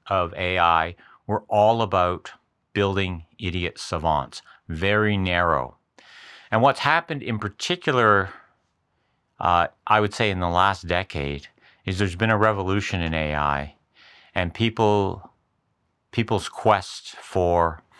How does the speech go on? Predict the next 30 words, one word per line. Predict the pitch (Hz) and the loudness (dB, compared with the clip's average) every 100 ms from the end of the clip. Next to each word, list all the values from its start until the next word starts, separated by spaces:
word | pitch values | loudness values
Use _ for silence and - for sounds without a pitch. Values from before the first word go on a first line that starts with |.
| - | -14
the | - | -2
most | 90 95 95 | 2 2 0
elusive | - 87 90 110 - 98 80 | -6 -4 0 0 0 -4 -2
goal | 90 92 95 85 82 | 2 4 4 2 0
in | 87 80 | -4 -4
A | 78 78 | -2 0
I, | 76 76 78 - | 0 -2 -6 -18
it's | - | -16
called | - 82 80 - | -6 -4 -4 -6
A | 95 98 | -4 -4
G | 85 80 | -4 -4
I, | 73 67 64 65 _ - - - - | -2 -2 -4 -10 _ -20 -20 -16 0
not | 87 120 - - | 4 4 2 -2
A | 110 | 2
I, | 104 80 80 | 4 4 0
which | 78 82 | -6 -10
is | - - | -6 2
artificial | 98 101 - 95 - 80 | 4 2 -2 -6 -6 -6
intelligence, | 76 - 98 90 78 73 78 - _ _ - | -6 -2 0 0 -6 -10 -10 -18 _ _ -6
A | 104 95 | -4 -2
G | 80 85 113 139 | -4 -2 0 2
I, | 90 76 73 - _ _ - | 4 2 0 -8 _ _ 2
artificial | 101 110 110 113 - 110 95 _ _ _ - | 4 4 0 -2 0 -2 -4 _ _ _ -8
general | - 113 120 101 73 65 - - | 0 0 2 0 -2 -4 -14 -10
intelligence, | 76 - 73 71 - 78 - _ - - - - _ _ _ _ _ _ | -10 -4 -4 -6 -12 -18 -20 _ -20 -20 -20 -20 _ _ _ _ _ _
a | - | -8
computer | 98 98 - 127 113 | -6 -4 -2 0 0
program | - 110 107 104 101 | 4 4 6 4 2
that | 95 90 | -2 -2
is | 85 80 | -4 -6